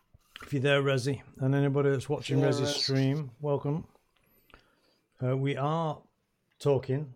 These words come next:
Speaker 1: We've just lost a Ted. He's gone out for some chocolate.
Speaker 2: Nice.
Speaker 1: Yeah. It was my fault. I came back with some, <laughs> so he's gone out for some.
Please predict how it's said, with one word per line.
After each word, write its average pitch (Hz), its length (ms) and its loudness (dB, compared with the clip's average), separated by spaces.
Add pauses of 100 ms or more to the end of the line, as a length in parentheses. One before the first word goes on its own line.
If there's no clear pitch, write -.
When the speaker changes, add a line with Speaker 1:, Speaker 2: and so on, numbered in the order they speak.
(100)
Speaker 1:
We've 123 180 -2
just 127 220 -6
lost 151 220 -6
a 131 40 -10
Ted. 127 280 -2
He's 123 100 -2
gone 127 160 -2
out 131 140 -6
for - 60 -20
some 120 160 -6
chocolate. 160 420 -6 (840)
Speaker 2:
Nice. 131 300 -12 (340)
Speaker 1:
Yeah. 127 200 -6 (680)
It 147 80 -8
was 120 100 -8
my 127 180 -2
fault. 123 360 -8 (100)
I 120 80 -6
came 123 240 -4
back 120 160 -6
with 131 160 -4
some, 165 300 0
<laughs> - 100 -6
so 143 140 2
he's - 240 2
gone - 340 -2
out 233 80 -6
for - 140 -6
some. - 600 -4